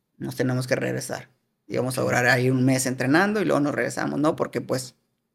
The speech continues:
Speaker 1: eso fue como en marzo y en marzo en Canadá está nevando, ¿no? Y
Speaker 2: Sí.
Speaker 1: mucha nieve y sí hay partes donde puedas entrenar, pero como era nuevo el equipo,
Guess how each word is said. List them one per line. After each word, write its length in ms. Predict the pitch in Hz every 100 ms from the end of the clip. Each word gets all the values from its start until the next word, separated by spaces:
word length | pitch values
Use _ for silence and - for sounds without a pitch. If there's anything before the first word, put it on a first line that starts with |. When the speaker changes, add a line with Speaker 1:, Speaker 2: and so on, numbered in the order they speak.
| _ _ _ - - _ _
Speaker 1:
eso 220 | - 139
fue 160 | 143 147
como 220 | 160 139
en 100 | 120
marzo 320 | 151 180 180
y 80 | 180
en 100 | 135
marzo 320 | 131 131 -
en 100 | 147
Canadá 500 | 131 127 123 123 135
está 280 | - - 127
nevando, 560 | 131 127 117 117 123 123
¿no? 200 | 139 175
Y 60 | 139
Speaker 2:
Sí. 160 | 123
Speaker 1:
mucha 260 | 131 127 131
nieve 480 | 143 156 175 190 175
y 160 | 165
sí 120 | -
hay 80 | 196
partes 360 | - 151 165 160
donde 220 | 147 131
puedas 240 | 131 139
entrenar, 340 | 143 131 156 175
pero 180 | 143 135
como 220 | 135 131
era 140 | 156
nuevo 240 | 175 170 175
el 60 |
equipo, 440 | 143 - 208 156